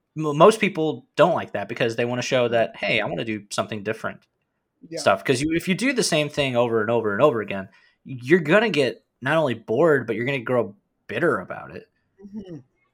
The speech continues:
Speaker 1: I mean, that's the whole point of, like, actors, authors and stuff, that they wanna show their range.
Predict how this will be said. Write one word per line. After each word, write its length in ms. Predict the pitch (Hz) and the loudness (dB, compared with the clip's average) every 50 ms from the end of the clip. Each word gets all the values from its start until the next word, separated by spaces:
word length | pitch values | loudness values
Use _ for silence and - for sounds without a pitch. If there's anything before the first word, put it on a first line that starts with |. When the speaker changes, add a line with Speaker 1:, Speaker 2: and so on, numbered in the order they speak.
| _ _ _ _ _ _ _ _ _ - - - - - | _ _ _ _ _ _ _ _ _ -20 -20 -18 -14 -12
Speaker 1:
I 40 | 113 | -10
mean, 160 | 110 113 120 | -8 -2 2
that's 220 | 120 135 139 - | 4 4 4 4
the 80 | - 131 | 4 4
whole 200 | 127 143 143 139 | 6 6 6 6
point 320 | - 143 135 135 139 135 | 4 2 2 2 2 2
of, 200 | 131 123 120 107 | 0 -2 0 0
like, 180 | 117 110 101 101 | 2 2 2 4
actors, 480 | 113 120 120 - - 113 110 104 98 123 | 4 2 2 0 -2 -6 -4 0 2 2
authors 360 | 120 127 - - 113 107 - | 2 2 2 0 -4 -6 -6
and 80 | 110 104 | -8 -6
stuff, 320 | - - 113 104 98 - | -2 0 0 0 0 -2
that 140 | - 98 98 | -4 -6 -4
they 80 | 113 110 | -4 -4
wanna 140 | 107 110 | -4 -4
show 180 | - - 131 123 | -2 -2 0 0
their 180 | 117 120 117 107 | 0 2 0 0
range. 680 | 98 104 113 135 135 127 107 98 98 104 - - - | 2 0 0 0 -2 -4 -8 -10 -12 -14 -14 -16 -16